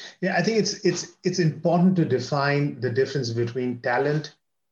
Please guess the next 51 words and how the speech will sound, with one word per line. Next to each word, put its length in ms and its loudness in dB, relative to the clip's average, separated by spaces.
skills, 760 -6
and 180 -6
knowledge. 600 -4
And 160 -2
they're 120 4
the 180 0
three 180 0
different 320 -2
things. 320 -4
Skill 320 2
is 100 0
something 300 0
that's 320 -2
transferable. 640 -4
You 80 -6
can, 80 -4
I 80 -2
can, 260 -6
I 80 -8
can 160 -8
transfer 360 -6
the 80 -6
skill 280 -6
to 100 -8
you. 120 -2
Knowledge 420 0
is 80 -8
something 260 0
you 80 0
can 200 0
learn. 280 -2
You 80 -6
know, 60 -4
you 100 -2
can 120 -6
have 140 -4
a 180 -6
service 380 -6
manual 400 -2
and 100 -2
you 60 -6
can 120 -6
read 160 -4
about 240 -4
it. 160 -16
The 80 -6
talent 400 2
element 400 2
is, 500 -2
is 180 0
innate 480 -2